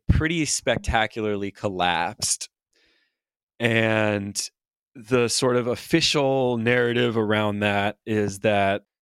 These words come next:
so I, someone leaked a balance sheet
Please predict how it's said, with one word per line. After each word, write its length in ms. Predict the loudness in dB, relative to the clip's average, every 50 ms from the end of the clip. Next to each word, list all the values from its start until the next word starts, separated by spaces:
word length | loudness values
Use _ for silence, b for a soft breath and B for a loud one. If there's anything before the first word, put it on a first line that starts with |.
| _ _ _ _ _ _
so 360 | -4 -2 0 0 0 0 0 -2
I, 160 | -2 -4 -4
someone 540 | -4 -4 -2 0 0 0 0 0 0 0 0
leaked 240 | 0 0 -2 -4 -6
a 80 | -8
balance 560 | -6 -2 0 0 2 2 0 -2 -4 -4 -4 -4
sheet 420 | -4 -4 -4 -6 -10 -16 -20